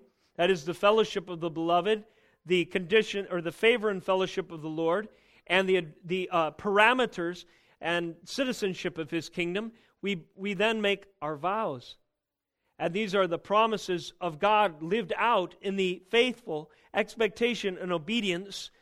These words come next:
of the saints. Think of the definition again of faith last week. That faith is the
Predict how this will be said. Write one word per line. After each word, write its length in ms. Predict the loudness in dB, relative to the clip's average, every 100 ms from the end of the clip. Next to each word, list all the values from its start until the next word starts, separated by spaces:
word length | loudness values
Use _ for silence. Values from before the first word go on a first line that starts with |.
| _ -10
of 160 | -8
the 100 | -8
saints. 580 | -2 2 2 0 -8 -20 _ _ _ _ _ _ -16
Think 160 | -10
of 100 | -8
the 80 | -4
definition 560 | 0 -2 -2 -6 -4 -6
again 360 | -2 -2 -2
of 100 | -6
faith 340 | -2 -2 -2 -2
last 380 | -2 -2 -4
week. 300 | -6 -4 -6 _ _ _ _ _ _ _ _
That 140 | -12 -6
faith 400 | 2 4 4 4
is 360 | 4 2 -2
the 260 | -8 -8